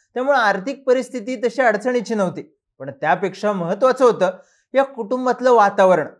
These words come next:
कायम उत्साहाचं, खेळीमेळीचं. सोसायटीमधल्या सगळ्यांना धरून राहणारं हे कुटुंब. पण मागच्या महिन्याभरात हे कुटुंब हादरलं. त्यांना ओळखणारा, त्यांच्या नात्यातल्या, बिल्डिंगमधला प्रत्येक जण हादरला.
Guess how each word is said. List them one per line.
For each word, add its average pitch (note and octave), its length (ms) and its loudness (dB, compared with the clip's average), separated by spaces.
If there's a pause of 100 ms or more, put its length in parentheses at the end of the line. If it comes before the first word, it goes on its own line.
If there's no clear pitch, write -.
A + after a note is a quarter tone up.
(280)
कायम E3 340 2 (160)
उत्साहाचं, F#3 600 0 (380)
खेळीमेळीचं. G#3 640 2 (460)
सोसायटीमधल्या A3+ 800 2
सगळ्यांना G3 600 0
धरून E3+ 360 -2
राहणारं D#3+ 380 2
हे E3 140 2
कुटुंब. E3 460 -6 (500)
पण C4+ 100 0
मागच्या B3 480 0
महिन्याभरात G#3 800 2
हे G#3 80 -8
कुटुंब G3 480 -6
हादरलं. F3+ 680 2 (440)
त्यांना B3+ 200 0
ओळखणारा, G3+ 720 4
त्यांच्या F3+ 360 -4
नात्यातल्या, F#3 720 0
बिल्डिंगमधला G3+ 800 -2
प्रत्येक A#3 580 -2
जण G#3 260 0
हादरला. F#3+ 440 2